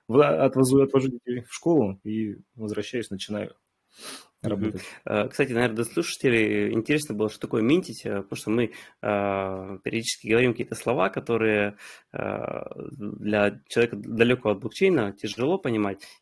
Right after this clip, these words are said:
Speaker 2: И, м, расскажи, вот, ну, для, для самых простых людей, которые ничего не понимают, что такое минтить?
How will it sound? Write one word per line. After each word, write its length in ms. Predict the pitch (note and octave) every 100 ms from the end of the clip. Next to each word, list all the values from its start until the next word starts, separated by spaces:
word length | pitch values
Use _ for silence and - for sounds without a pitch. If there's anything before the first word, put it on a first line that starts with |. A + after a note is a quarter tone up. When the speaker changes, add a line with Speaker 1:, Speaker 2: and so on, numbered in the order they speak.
| -
Speaker 2:
И, 480 | A2+ A#2+ A#2 A2+ - _ _ _ _ _ -
м, 260 | A2 G#2+
расскажи, 380 | A2+ B2+ F3 F3
вот, 200 | A#2 -
ну, 960 | B2 A2 F#2+ F#2 F#2 F#2+ G2 G2 F#2+ G2 A2+ _ _ _ _ _ _ _
для, 240 | G#2 G#2 A2
для 140 | A2
самых 220 | B2 C3 -
простых 300 | A#2+ A#2+ A#2+
людей, 320 | A#2 D3+ D#3 - - -
которые 280 | - A2+ A2
ничего 160 | - A#2
не 60 |
понимают, 400 | A#2 B2 D3 C3
что 400 | - G#2 A#2 -
такое 200 | C#3 C3
минтить? 500 | A2+ A2+ G#2 G2+ -